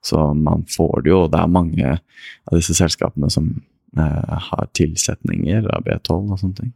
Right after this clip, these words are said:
Men akkurat nå så tar jeg B tolv, og så tar jeg, ehm, sink, eh, kreatin og E A A og vitamin D tar jeg.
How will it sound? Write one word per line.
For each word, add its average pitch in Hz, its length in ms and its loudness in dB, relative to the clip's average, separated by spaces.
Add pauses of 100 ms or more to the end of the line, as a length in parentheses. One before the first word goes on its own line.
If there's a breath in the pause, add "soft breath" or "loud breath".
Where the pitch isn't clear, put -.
(880 loud breath)
Men 90 260 4
akkurat 87 180 4
nå 127 360 4
så - 100 -8 (220)
tar 78 260 2
jeg 82 480 2 (220)
B 80 300 0 (180)
tolv, 123 560 0
og 85 100 -2
så 82 100 0
tar 78 340 0
jeg, 78 500 0
ehm, - 500 -4 (160)
sink, 120 720 -2 (1120 soft breath)
eh, 80 600 0 (100)
kreatin 101 1120 0
og - 640 -2
E - 260 2
A - 260 0 (120)
A 78 320 -2 (240)
og 85 100 0
vitamin 82 400 0
D 135 140 -4 (160)
tar - 180 -12
jeg. - 100 -16